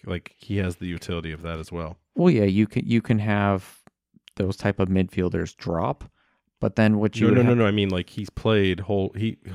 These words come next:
Speaker 1: he has played
Speaker 2: Oh,
Speaker 1: most
Speaker 2: yeah.
Speaker 1: of his career, or at least half of it, as a C B in his professional time.
Speaker 2: Yeah, he's more recently been center mid, though, I think, right?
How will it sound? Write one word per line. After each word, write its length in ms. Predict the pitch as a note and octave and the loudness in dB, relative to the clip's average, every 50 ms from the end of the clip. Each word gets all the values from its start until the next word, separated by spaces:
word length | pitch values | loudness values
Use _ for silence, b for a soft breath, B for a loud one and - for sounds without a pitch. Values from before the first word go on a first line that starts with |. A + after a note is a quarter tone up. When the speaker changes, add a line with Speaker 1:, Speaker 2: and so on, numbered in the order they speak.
| G#2+ B2 - | -6 -6 -4
Speaker 1:
he 120 | G2 A2+ | -4 -4
has 120 | A2 F#2+ | -4 -4
played 300 | - - A#2 G#2+ G2+ G2 F#2+ G2 | -2 -2 0 0 0 2 4 4
Speaker 2:
Oh, 60 | - | 6
Speaker 1:
most 120 | C#3 B2+ | 8 8
Speaker 2:
yeah. 120 | B2 B2 A2 | 8 6 6
Speaker 1:
of 80 | G2+ | 4
his 140 | G2+ F#2 - | 0 -2 -6
career, 560 | - - G2+ G2 F#2+ F#2+ F#2 F2+ E2+ E2+ E2+ - | -6 -4 -2 0 0 0 0 -2 -4 -6 -6 -4
or 140 | - F#2 F#2+ | -2 -2 0
at 80 | F2 | 0
least 180 | F2+ G2 F#2+ - | -2 -4 -4 -2
half 220 | G#2 F#2+ F#2 F2+ | -2 -2 -2 -2
of 100 | F2+ F2 | -4 -6
it, 120 | F2+ E2+ - - | -6 -6 -6 -4
as 220 | F2+ F2+ F2+ F#2 | -4 -4 -4 -4
a 60 | F2+ E2+ | -6 -8
C 240 | - - - F#2+ | -8 -6 -6 -6
B 240 | F2+ F#2 F#2 F2+ F2 | -4 -4 -4 -4 -4
in 80 | E2+ E2 | -4 -6
his 140 | E2+ F2+ - | -8 -10 -10
professional 580 | - - - - E2 E2+ - - D#2+ E2+ E2 | -8 -8 -6 -6 -6 -8 -8 -8 -8 -10 -8
time. 300 | - - E2 D#2+ D#2+ D#2+ _ _ _ _ | -8 -8 -10 -10 -10 -12 _ _ _ _
Speaker 2:
Yeah, 360 | - A#2+ C3 C3 B2+ B2 A#2 | -2 2 4 6 6 6 4
he's 260 | G#2+ G2+ B2+ B2 A#2 - | 2 0 0 -2 0 2
more 180 | C3+ C3+ B2 | 2 2 2
recently 600 | G#2+ G2 G2+ G2+ - - G#2 - G#2 G2 F#2 F2+ | 2 2 0 0 2 0 0 0 0 0 -2 -2
been 260 | F#2 G2 F#2 F2 F2 | -2 -2 -2 -2 -2
center 420 | F#2 - - - F#2 F2 - - F2 | -4 -6 -4 -4 -4 -4 -2 -4 -4
mid, 280 | E2+ E2 E2+ F#2+ G#2+ | -4 -2 -2 -2 0
though, 500 | - A2+ A#2+ A#2+ A#2+ A#2+ B2 B2+ B2+ C3+ - _ _ - | 0 0 2 2 2 0 0 -2 -4 -6 -10 _ _ -6
I 60 | A2+ | -6
think, 400 | A2+ _ - - C3 C#3+ D3 - | -6 _ -2 -2 -2 -2 -2 -2
right? 300 | C3 C3 C#3 D#3 E3+ - | -2 0 0 -2 -2 -6